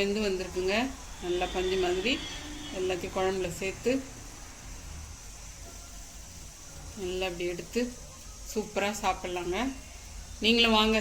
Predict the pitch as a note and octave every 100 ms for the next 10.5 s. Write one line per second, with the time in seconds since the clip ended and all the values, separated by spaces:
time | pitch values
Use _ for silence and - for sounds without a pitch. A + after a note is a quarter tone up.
0 | G#3 G3+ G3+ G3+ G#3 D4 - - - -
1 | - - - - - - - - - -
2 | - A3 - B3+ B3 A#3+ A3+ A#3+ E4+ E4+
3 | - A3 A3+ - G#3+ A#3 E4+ E4+ - -
4 | D#4 D#4+ D4+ C#4+ C4+ C4+ C4 C4 C4+ C4+
5 | - - - - - - - - - -
6 | G#3 E3 - A3 G#3 - F#3 F#3 - -
7 | - - - - - - - - - -
8 | G3+ F3+ D#3+ - - - - - - -
9 | - - - - - - - - - -
10 | - A3+ G#3 G3+ A3